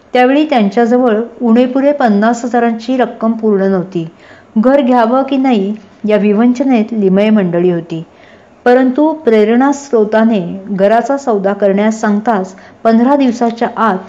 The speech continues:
संपूर्ण रक्कम सहजपणे जमली आणि अशक्य कोटीतील गोष्ट शक्य होऊन श्री लिमये यांच्या घराची खरेदी ठरलेल्या वेळेवर ठरल्या दिवशी पार पडली.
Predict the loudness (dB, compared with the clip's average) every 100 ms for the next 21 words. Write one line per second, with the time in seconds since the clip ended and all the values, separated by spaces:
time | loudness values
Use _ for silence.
0 | -18 -20 -6 0 2 2 2 2 2 0
1 | -2 -2 -2 -2 -2 -2 -2 -2 0 0
2 | -2 -4 -6 -10 _ -20 -6 -2 0 0
3 | -2 0 -2 0 0 0 0 -2 -2 -2
4 | 0 -2 -2 -4 -2 -4 -4 -2 -2 -2
5 | -4 -8 -14 -20 -8 -2 2 2 2 2
6 | 2 2 0 0 0 0 0 -2 -4 -4
7 | 0 0 0 -2 -4 -14 -20 -4 0 2
8 | 4 4 4 2 0 -4 -12 -20 -20 -20
9 | -20 _ _ -18 -4 2 4 4 2 2
10 | 0 -4 -12 -14 -4 0 2 2 2 0
11 | -2 -4 -2 -2 -4 -6 -6 -10